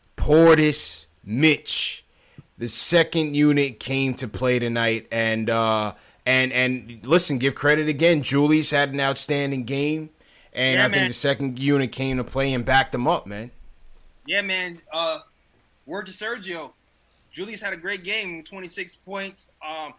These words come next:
Speaker 2: he had a nice bounce pass to Taj Gibson on a fast break for an easy two. I was like, "Woo!" That was in, in stride. I was like,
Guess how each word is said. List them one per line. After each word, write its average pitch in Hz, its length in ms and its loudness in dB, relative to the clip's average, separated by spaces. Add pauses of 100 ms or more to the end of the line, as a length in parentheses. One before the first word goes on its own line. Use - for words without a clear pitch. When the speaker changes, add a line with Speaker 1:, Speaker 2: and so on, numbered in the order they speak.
(100)
Speaker 2:
he 254 80 -12
had 381 100 -8
a 160 100 -8
nice 151 500 -8 (160)
bounce 190 480 -14
pass 139 540 -12 (440)
to 165 220 -20
Taj 185 520 -8
Gibson 143 520 -12 (880)
on 156 260 -8
a 123 120 -14
fast 170 400 -6
break 151 340 -10
for 131 140 -18
an 135 80 -18
easy 156 300 -16
two. 160 440 -10 (600)
I 214 160 -8
was 170 80 -12
like, 131 240 -14
"Woo!" 466 300 -8 (600)
That 220 140 -6
was 185 100 -10
in, 156 140 -16 (160)
in 233 140 -6
stride. 190 480 -4
I 185 80 -6
was 190 80 -12
like, 165 140 -8